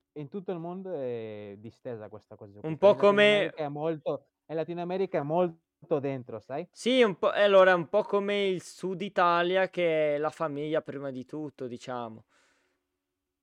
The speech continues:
Speaker 1: Sì, sì. Solo che di là non è tanto la famiglia, perché di là, tipo, il padre te ne può fregare tanto,
Speaker 2: Sì,
Speaker 1: perché
Speaker 2: nel
Speaker 1: tanto
Speaker 2: senso,
Speaker 1: di
Speaker 2: lì è
Speaker 1: padre
Speaker 2: la
Speaker 1: ne abbiamo
Speaker 2: madre, <laughs> è la
Speaker 1: pochi.
Speaker 2: madre, la famiglia in realtà è solo la
Speaker 1: Lì, lì
Speaker 2: madre.
Speaker 1: la madre, la madre è la famiglia, esatto, la madre è tutto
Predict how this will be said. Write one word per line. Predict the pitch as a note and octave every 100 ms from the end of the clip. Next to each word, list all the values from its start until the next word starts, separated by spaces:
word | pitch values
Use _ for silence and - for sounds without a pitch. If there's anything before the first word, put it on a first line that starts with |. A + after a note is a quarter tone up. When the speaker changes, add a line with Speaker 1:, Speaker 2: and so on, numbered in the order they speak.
| _ _ _
Speaker 1:
Sì, | - A#2 G#2+ G2 _
sì. | G#2+ G2 _ _ _ _ _ _ _ _
Solo | _ D#3+ E3 E3 _
che | F#3
di | E3
là | F3 E3+
non | E3+
è | F3+
tanto | E3 C3+
la | A#2
famiglia, | A2+ B2+ A#2+ A2+ A2
perché | A2+ A2+ B2+
di | C3+
là, | C#3+ D3+
tipo, | - C3
il | C3
padre | - C#3 C#3
te | B2
ne | A#2+
può | A#2
fregare | - A2+ G#2+ G#2+
tanto, | G#2+ A2 G#2+
Speaker 2:
Sì, |
Speaker 1:
perché | G3+ F#3
Speaker 2:
nel |
Speaker 1:
tanto | D#3+ F3 E3
Speaker 2:
senso, | F#3
Speaker 1:
di |
Speaker 2:
lì | F3+ G#3
è | G#3+ G3+ G3
Speaker 1:
padre |
Speaker 2:
la | F3+ D3+
Speaker 1:
ne | D3+ D#3
abbiamo | E3+ E3 D#3
Speaker 2:
madre, | D3+
<laughs> |
è | A#2+
la | E3+ G3+
Speaker 1:
pochi. |
Speaker 2:
madre, | D#3 E3+ E3 D3
la | C#3+
famiglia | - C#3+ D3 D3
in | D3
realtà | D3+ -
è | C#3
solo | - D#3+ E3
la | C#3+
Speaker 1:
Lì, | C#3
lì | F3 F#3
Speaker 2:
madre. |
Speaker 1:
la | E3+ D#3
madre, | D#3+ F3 F3 F3+
la | D#3 D3
madre | D3+ E3+ F3 F3+ D3+
è | C3
la | A#2+
famiglia, | B2 A#2 A#2+ G#2 G#2
esatto, | G#2+ A2+ G#2 A2+
la |
madre | A2+ C3+ C#3
è |
tutto | B2+ G#2+ - F2+